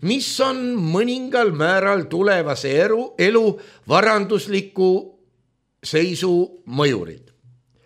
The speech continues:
Jah, nii tema on. Ja see teema, muide, on midagi, mida võiks ka põhjalikumalt lahti kirjutada, sest näiteks kui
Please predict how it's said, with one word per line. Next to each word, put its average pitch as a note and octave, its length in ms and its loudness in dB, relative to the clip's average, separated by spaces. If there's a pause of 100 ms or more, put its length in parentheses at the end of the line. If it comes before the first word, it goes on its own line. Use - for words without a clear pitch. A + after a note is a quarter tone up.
(680)
Jah, B2+ 200 -2 (520)
nii E3+ 240 -2
tema G3+ 240 -2
on. F#2 220 -8 (1040)
Ja B2+ 120 -2
see G3 240 2
teema, F3+ 400 0
muide, D3+ 580 0
on C#3+ 300 -2
midagi, G3 680 -4
mida D3+ 280 -2
võiks D#3 320 -6
ka D3+ 160 0
põhjalikumalt D#3 1120 -4 (960)
lahti F3 500 2
kirjutada, B2+ 720 0
sest C3+ 340 -6
näiteks D#3+ 720 -4 (680)
kui F3 520 2